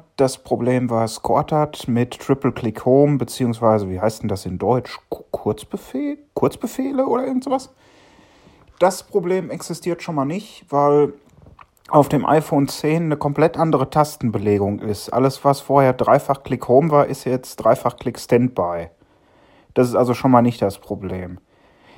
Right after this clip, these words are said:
Der Dreifach-Klick, der vorher auf Home war, liegt, wie gesagt, jetzt auf der Standby-Taste. Lange drücken für Siri ist auch die Standby-Taste. Was hat sich noch geändert?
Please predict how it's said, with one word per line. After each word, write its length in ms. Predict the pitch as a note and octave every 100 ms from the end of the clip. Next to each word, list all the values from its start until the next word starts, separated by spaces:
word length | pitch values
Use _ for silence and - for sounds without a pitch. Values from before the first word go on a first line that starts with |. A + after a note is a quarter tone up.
| -
Der 80 | G#2+
Dreifach-Klick, 1040 | G2+ - - F#3 F3 - F3+ F#3 - -
der 140 | - D3
vorher 280 | - D#3 A#2+
auf 200 | C#3+ E3
Home 180 | E3
war, 140 | D3+ D3
liegt, 340 | C3 C3+ -
wie 80 | B2
gesagt, 240 | A#2 A2+
jetzt 120 | - A2+
auf 100 | -
der 100 | G#2
Standby-Taste. 960 | - C3 D3 F3+ F#3 G#3+ - - B3+ - _ - _ - - -
Lange 240 | C3 F#3
drücken 320 | D#3+ D#3+ -
für 180 | - C#3
Siri 540 | A2+ B2+ F#3 G3 A3 A3 _ -
ist 160 | A#2
auch 180 | - G3+
die 120 | G#3
Standby-Taste. 1000 | G3 G3+ G#3 G3+ G3+ G#3 A3 - A3 A3+ - - - - - _ _ _ _ _ _ _ -
Was 160 | A2 B2
hat 140 | B2+
sich 120 | A#2+
noch 200 | D3 D3
geändert? 480 | B2 F#2 G2 F#2 F2+